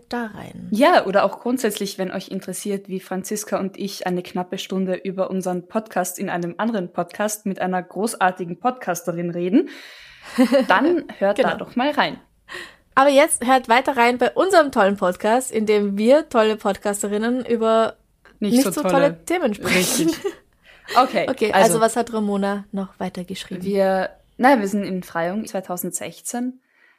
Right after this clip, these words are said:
Speaker 2: Da hat die Mutter von Lisa H. eine Vermisstenanzeige aufgegeben, weil sie ganz lang nichts mehr von ihrer Tochter gehört hat. Irgendwann durchsuchen Polizisten tatsächlich die Wohnung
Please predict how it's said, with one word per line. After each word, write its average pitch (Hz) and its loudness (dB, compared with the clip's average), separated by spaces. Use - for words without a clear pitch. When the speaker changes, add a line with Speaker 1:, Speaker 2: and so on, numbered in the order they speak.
Speaker 2:
Da 185 -4
hat 190 -4
die 196 -2
Mutter 220 0
von 220 -2
Lisa 196 0
H. 185 2
eine 185 -6
Vermisstenanzeige 170 -6
aufgegeben, 180 -6
weil 175 -4
sie 185 -4
ganz 165 -8
lang 180 -2
nichts 185 -6
mehr 185 -6
von 185 -8
ihrer 170 -10
Tochter 233 -6
gehört 247 -12
hat. - -10
Irgendwann 226 4
durchsuchen 269 0
Polizisten 226 -4
tatsächlich 208 -4
die 175 -6
Wohnung 233 -2